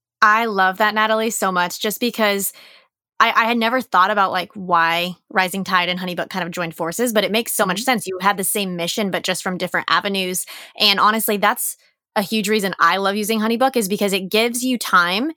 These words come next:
Speaker 1: or it gives you your time back to not spend in your business and actually doing the thing that you love and that you're good at, which is your passion, your genius zone, whatever you wanna call it. Like,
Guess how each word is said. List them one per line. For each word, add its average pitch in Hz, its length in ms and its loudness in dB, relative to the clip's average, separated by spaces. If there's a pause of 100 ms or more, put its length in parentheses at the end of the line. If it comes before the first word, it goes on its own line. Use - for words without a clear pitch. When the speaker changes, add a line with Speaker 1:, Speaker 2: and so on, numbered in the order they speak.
(260)
Speaker 1:
or 240 80 4
it 220 140 -2
gives 233 180 2
you 294 80 2
your 233 140 0
time 214 320 0
back 175 300 2
to 208 100 -4
not 180 280 4
spend - 800 -4 (100)
in 180 160 0
your 196 120 -2
business 254 360 0
and 208 100 0
actually 196 320 -2
doing 190 280 -4
the 180 80 -4
thing 190 240 -4
that 175 80 -4
you 175 200 -6
love 185 280 2
and 180 140 -4
that 175 100 -4
you're 185 120 -6
good 185 200 -2
at, 175 180 0
which 185 160 -6
is 185 160 -6
your - 100 -6
passion, 196 380 -2
your 180 120 -10
genius 208 360 0
zone, 175 220 -2
whatever 202 240 2
you 202 80 0
wanna 180 160 -2
call 202 220 2
it. 180 120 -4
Like, 175 220 -4